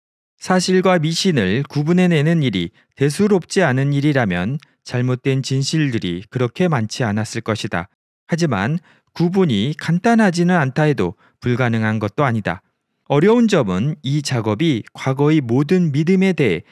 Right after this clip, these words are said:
회의적인 접근을 필요로 한다는 사실이다. 사실 거의 모든 사람들은 자신의 믿음에 대해 스스로 의문을 제기하기보다는 자기 자신이나 다른 사람들에게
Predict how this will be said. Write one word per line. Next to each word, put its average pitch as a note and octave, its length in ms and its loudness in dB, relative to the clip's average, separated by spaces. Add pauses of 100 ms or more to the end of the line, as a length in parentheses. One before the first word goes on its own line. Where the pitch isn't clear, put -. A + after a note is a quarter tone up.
(260)
회의적인 C#3+ 800 0
접근을 A#2 640 -2 (100)
필요로 F#3+ 340 0
한다는 G#2+ 420 -2
사실이다. A2 600 -6 (500)
사실 D#3 600 -2 (320)
거의 F#3 360 2
모든 F3 300 2
사람들은 D3 640 0 (320)
자신의 C#3 520 -2
믿음에 E3 400 0
대해 F#2 280 0 (240)
스스로 A#2 720 -2
의문을 D3 560 2
제기하기보다는 C#3+ 1120 0 (400)
자기 F3+ 360 -2
자신이나 C3+ 720 0 (280)
다른 B2 340 -4
사람들에게 C3+ 880 -2